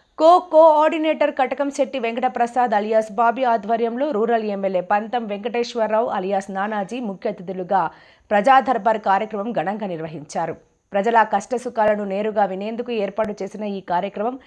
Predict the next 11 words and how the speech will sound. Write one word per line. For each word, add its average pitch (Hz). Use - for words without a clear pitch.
జనం 254
మధ్య 233
మంచి 220
స్పందన 214
తెచ్చుకుంది. 160
నూట 233
యాభై 220
ఆరు 202
అర్జీలు 208
రావడం 196
జరిగింది. 156